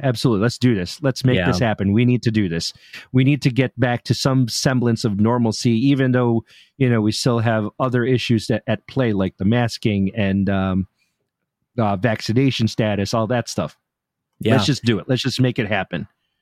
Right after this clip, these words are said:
Speaker 2: And one
Speaker 1: So
Speaker 2: from my, my standpoint too, like, one of the big reasons I wanted to make sure that I was there, um,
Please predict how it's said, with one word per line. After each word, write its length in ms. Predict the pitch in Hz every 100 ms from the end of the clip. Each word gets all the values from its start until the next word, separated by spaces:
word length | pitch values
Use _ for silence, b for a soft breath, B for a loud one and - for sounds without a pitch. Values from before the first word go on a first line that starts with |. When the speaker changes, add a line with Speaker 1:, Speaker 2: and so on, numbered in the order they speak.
| _ -
Speaker 2:
And 200 | 139 147
one 160 | 160 170
Speaker 1:
So 140 | 151
Speaker 2:
from 100 | 131
my, 260 | 143 170 214 156
my 220 | 156 202
standpoint 640 | - 143 123 139 123 113
too, 180 | - 147
like, 140 | 120
one 160 | 120 131
of 40 |
the 80 | 123
big 180 | 104 127
reasons 340 | 127 127 123
I 80 | 113
wanted 320 | 113 117 113
to 120 | 123 110
make 160 | 107
sure 140 | - 117
that 140 | 104
I 80 | 101
was 240 | 101 92
there, 480 | 110 120 107 95 87 -
um, 360 | 107 104 101